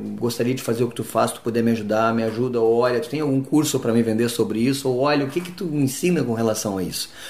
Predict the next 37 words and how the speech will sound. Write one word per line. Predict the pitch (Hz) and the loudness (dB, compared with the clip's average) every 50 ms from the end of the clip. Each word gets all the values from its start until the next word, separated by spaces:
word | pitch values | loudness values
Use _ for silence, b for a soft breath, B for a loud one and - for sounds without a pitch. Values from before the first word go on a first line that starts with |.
| B B B | B B B
Ou, | - 131 | -2 -2
"Quando | 131 - 190 220 226 214 | 0 2 2 2 2 0
tu | - 190 | 0 0
vai | 165 170 | 0 2
lançar | 160 147 151 143 - 151 | 2 2 2 2 0 0
o | |
teu | 143 - 143 | 0 0 0
próximo | 139 135 139 135 - 170 - | 2 2 0 0 0 -4 -2
curso?", | - - 151 156 151 - | 2 2 2 2 2 0
que | - 139 | -2 -2
são | 131 143 127 | -2 -2 -2
coisas | - 139 135 135 139 | 2 4 4 4 2
que | 139 - | 0 -6
as | 139 - | -6 -6
pessoas | 139 127 - 139 123 | -4 0 0 0 2
não | 139 147 | 2 0
imaginam | 156 156 139 135 127 117 135 135 131 | 0 0 2 2 2 2 2 2 2
que | 127 135 | 0 -4
per-, | - - 127 123 131 139 139 127 | -4 0 2 2 2 2 0 -2
que | - - | -4 -6
perguntem, | 123 - 135 131 120 120 147 185 175 131 92 B B B B B B - | 0 2 2 4 4 2 2 2 0 -2 -4 B B B B B B 0
mas | 135 135 | 0 2
gente | 131 139 135 139 | 2 0 0 0
que | - 127 | 0 0
ainda | 131 135 135 | 2 2 2
não | 131 127 123 127 | 2 2 2 2
lançou | 123 123 120 120 - - - 123 123 110 B B B B - | 2 2 2 0 0 0 2 4 4 2 B B B B -10
e | - | -6
que | - - 113 | -4 -4 -4
tá | 113 - 110 113 120 127 | -2 0 2 2 4 4
lan-, | 123 120 117 117 110 110 | 4 2 2 0 0 0
lançando | 110 113 110 110 - 123 120 113 | -2 -2 -2 0 0 0 0 0
pro-, | 113 - 113 110 110 | 2 2 2 2 2
é, | 101 98 95 95 92 90 90 87 87 - B B B B B B B B | 0 0 0 0 2 2 0 0 -2 -4 B B B B B B B B
material | 113 110 110 - 117 113 113 113 131 | -2 -2 0 0 0 2 2 4 4
na | 139 135 | 2 2
internet, | 131 127 - 139 123 117 117 120 120 - - | 0 0 0 0 0 2 0 0 -2 -2 -4